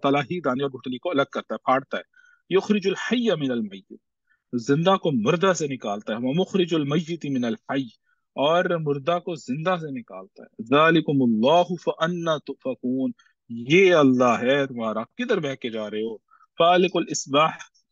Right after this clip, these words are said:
वही जो है वो इस फालिकुल इस्बाह के सुबह का पर्दा चाक करने वाला है।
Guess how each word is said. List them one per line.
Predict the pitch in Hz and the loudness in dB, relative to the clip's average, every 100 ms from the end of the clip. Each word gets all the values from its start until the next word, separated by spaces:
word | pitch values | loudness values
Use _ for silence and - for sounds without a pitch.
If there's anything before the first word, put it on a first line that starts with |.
| _ _ _ _ _ _ _ | _ _ _ _ _ _ _
वही | 127 135 160 180 | -6 -4 -4 -4
जो | 170 | -2
है | 190 | -2
वो | 196 156 | -2 -4
इस | - | -4
फालिकुल | 147 143 160 | -4 -4 -4
इस्बाह | 139 - 208 | -6 -4 -4
के | 214 | -4
सुबह | - 190 214 | -10 -2 -2
का | 202 | -2
पर्दा | 160 135 131 | -6 -6 -6
चाक | 127 120 117 | -8 -8 -8
करने | 110 107 | -10 -8
वाला | 104 90 | -10 -12
है। | - | -16